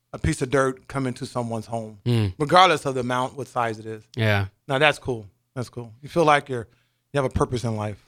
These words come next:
Speaker 2: With all that, like, helping other people's homes and, and, you know, helping so many different people, I know it's a very rewarding job, but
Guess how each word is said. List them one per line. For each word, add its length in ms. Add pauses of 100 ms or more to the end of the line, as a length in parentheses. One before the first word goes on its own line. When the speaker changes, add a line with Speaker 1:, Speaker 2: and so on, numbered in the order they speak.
(220)
Speaker 2:
With 180
all 180
that, 200
like, 160
helping 480
other 180
people's 400
homes 440
and, 140
and, 280
you 80
know, 140
helping 360
so 140
many 200
different 320
people, 280
I 80
know 120
it's 140
a 40
very 220
rewarding 440
job, 320
but 160